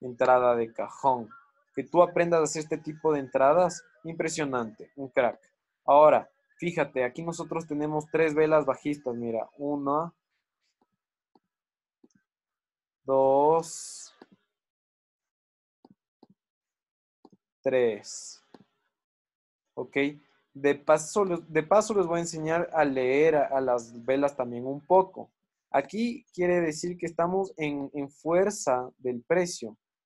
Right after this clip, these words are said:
¿no? Y al darme mi impulso de aquí a acá, me, me está dando un retroceso desde donde termina hasta donde vuelve a abrir la vela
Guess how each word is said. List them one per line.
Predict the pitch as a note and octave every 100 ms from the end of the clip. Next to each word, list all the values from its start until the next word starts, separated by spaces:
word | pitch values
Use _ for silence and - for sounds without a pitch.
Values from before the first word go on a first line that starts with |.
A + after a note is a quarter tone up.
| _
¿no? | B2+ B2+ - _ _ _
Y | D3+ D3
al | D3
darme | E3 F#3 G3
mi | D#3+
impulso | D3 D3 F3+ F3 - C3
de | B2
aquí | A#2+ - E3
a |
acá, | D#3 D#3 D#3+ C3+ D3 _ _ _ _ _ _
me, | C#3+ D3
me | D3 D#3+
está | D#3 D#3+ E3+
dando | E3 E3 E3+ F3 F3 -
un | - E3
retroceso | D#3+ E3+ E3 C#3+ C#3 E3 E3 E3+
desde | D3 C3 C3+
donde | C3 C3 B2+
termina | B2 C3 B2+ C3+ D3+ F3+ G#3
hasta | C#3+ D3 - F3+
donde | C3+ C3
vuelve | C3 D3 D#3
a |
abrir | C#3+ D3
la | D3 C#3
vela | D3+ D3 G#2